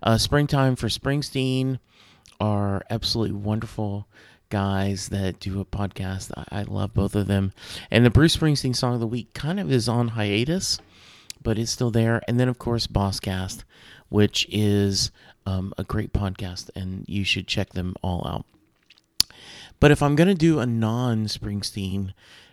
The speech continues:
music podcast, Music Talks with Terry Smith, who has been on the show, which I feel like is a spinoff of Set Listing Bruce,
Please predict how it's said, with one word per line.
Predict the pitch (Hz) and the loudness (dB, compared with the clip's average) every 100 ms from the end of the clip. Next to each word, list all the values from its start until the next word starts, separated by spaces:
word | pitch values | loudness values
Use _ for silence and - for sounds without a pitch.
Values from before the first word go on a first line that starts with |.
| _ | _
music | 110 104 98 104 - | -2 0 0 -2 -2
podcast, | 104 98 92 95 90 92 95 - - _ - _ _ _ _ 110 | -2 -2 -2 -4 -4 -6 -8 -10 -12 _ -20 _ _ _ _ 4
Music | 117 117 117 | 6 6 4
Talks | - 113 123 - | 4 4 2 -2
with | 110 | -2
Terry | 113 110 104 | 2 2 2
Smith, | - 110 127 - | 2 2 2 2
who | - 110 104 101 101 - - - | 2 4 4 2 -2 -8 -20 -8
has | - 101 | -2 0
been | 98 104 | 0 0
on | 101 | 0
the | 98 | 0
show, | - 98 107 131 160 - - - _ | 2 2 2 0 -6 -14 -20 -20 _
which | 110 110 | -4 -2
I | |
feel | 101 113 | 0 0
like | 107 98 95 - _ _ _ _ _ _ - | 0 0 -4 -12 _ _ _ _ _ _ -2
is | 107 98 90 - | 0 0 0 -6
a | 92 | -6
spinoff | 87 - 113 107 98 95 | -6 -4 -2 0 -2 -6
of | 104 | -8
Set | - - | -8 -6
Listing | 98 92 - 85 | -8 -8 -8 -6
Bruce, | 90 90 - | -4 -4 -6